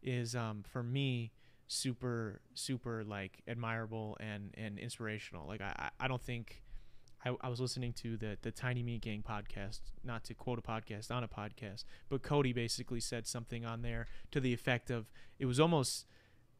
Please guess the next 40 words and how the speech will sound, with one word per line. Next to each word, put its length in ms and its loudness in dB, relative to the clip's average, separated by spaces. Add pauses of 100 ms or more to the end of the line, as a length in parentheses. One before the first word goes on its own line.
(480)
w-, 220 2
when 100 10
you're 100 4
watching 320 8
it 60 6
as, 180 6
like, 120 2
someone 200 2
who 80 4
wants 280 0
to 60 -2
do 200 2
creative 640 4
endeavors 560 4
and 80 0
is 100 0
a 60 0
creator, 580 4 (160)
and 160 0
for 140 2
even 240 0
Cody, 280 8
someone 220 4
like 140 2
Cody 240 8
to 100 0
say 280 2
it, 120 -2 (300)
um, 420 2 (600)
he 140 6
said 420 6 (160)
that, 320 4
uh, 320 0 (420)
it, 180 0
it 140 4
almost 320 2
made 220 2
him, 440 0
like, 380 -2 (840)
d-, 100 -8